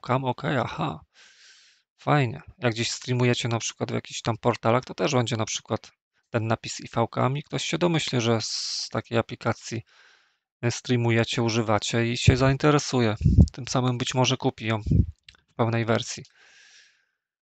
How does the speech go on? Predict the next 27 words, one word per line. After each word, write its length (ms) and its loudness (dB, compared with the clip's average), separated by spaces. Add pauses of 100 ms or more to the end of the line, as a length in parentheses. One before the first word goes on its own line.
(540)
Także 680 2
jeżeli 260 0
macie 180 0
jakieś 180 -4
pytania 460 2
albo 240 0
swoje 300 -2
jakieś 360 -2
uwagi 300 2
na 100 0
temat 320 -2
tej 140 0
aplikacji, 560 -2
bo 120 0
jej 140 2
używacie, 540 0
to 120 -8
piszcie 260 -4
w 80 -10
komentarzach. 580 0
Ja 80 0
się 180 -4
z 80 -6
chęcią 400 -2
powymieniam 520 0
jakimiś 360 -4
informacjami. 760 -2